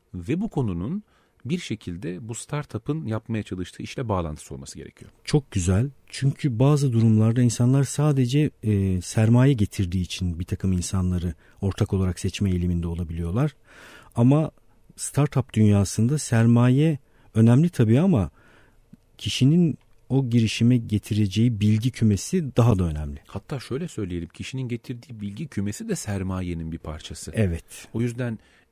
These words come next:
Speaker 1: A senaryosunda iki kişi de elli bin koyuyor, örnek veriyorum. Birisinin çok derinlemesine bu anlamda bir uzmanlık alanı var. E, o kişi o zaman ne, ne koydu? Elli bin artı belki, e, bir elli bin değerinde daha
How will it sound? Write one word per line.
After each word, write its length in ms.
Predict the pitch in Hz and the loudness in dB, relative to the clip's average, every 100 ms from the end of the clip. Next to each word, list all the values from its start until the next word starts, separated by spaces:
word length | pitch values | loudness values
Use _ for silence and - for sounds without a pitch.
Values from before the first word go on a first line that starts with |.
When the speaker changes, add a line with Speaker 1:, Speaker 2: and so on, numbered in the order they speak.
| _ - - | _ -12 -6
Speaker 1:
A 160 | 113 | -4
senaryosunda 720 | 120 104 95 87 90 113 113 | -2 -2 -2 -4 -8 -6 -6
iki 200 | 117 - | -8 -12
kişi 240 | 110 107 101 | -14 -12 -8
de 60 | |
elli 280 | 107 98 107 | -6 -4 -4
bin 140 | 101 92 | -4 -4
koyuyor, 460 | 87 82 82 87 | -4 -4 -2 -2
örnek 260 | 85 85 - | -4 -6 -6
veriyorum. 480 | 85 85 87 139 135 _ _ - | -4 -2 -2 -4 -8 _ _ -8
Birisinin 520 | 98 104 - 117 117 | -6 -6 -6 -6 -6
çok 280 | - - - | -8 -8 -4
derinlemesine 800 | 104 107 104 107 - 117 120 98 | -2 0 0 -2 -4 -6 -6 -6
bu 100 | 98 | -6
anlamda 420 | 90 90 87 85 | -4 -6 -6 -6
bir 80 | 95 | -8
uzmanlık 520 | 95 90 92 98 104 | -8 -6 -4 -4 -4
alanı 280 | 90 82 82 | -6 -6 -6
var. 140 | 127 175 _ _ _ - | -8 -10 _ _ _ -14
E, 60 | |
o 100 | - | -10
kişi 280 | 113 127 - | -8 -8 -6
o 40 | 131 | -6
zaman 320 | 135 135 131 | -4 -6 -6
ne, 120 | 143 - | -8 -8
ne 120 | 143 | -10
koydu? 300 | - 101 113 | -6 -8 -6
Elli 320 | 95 110 113 | -6 -6 -6
bin 100 | 107 | -8
artı 500 | 87 92 85 - 165 - _ _ | -8 -8 -8 -8 -8 -10 _ _
belki, 540 | 82 117 131 - 135 160 _ _ _ 95 | -4 -2 -4 -6 -10 -10 _ _ _ -8
e, 40 | 87 85 82 - 92 92 | -6 -6 -10 -16 -16 -12
bir 120 | 180 | 0
elli 260 | 135 110 98 | 2 2 0
bin 140 | 92 | 0
değerinde 380 | 92 92 90 92 | 0 0 -2 -4
daha 300 | 95 127 165 | -4 -6 -8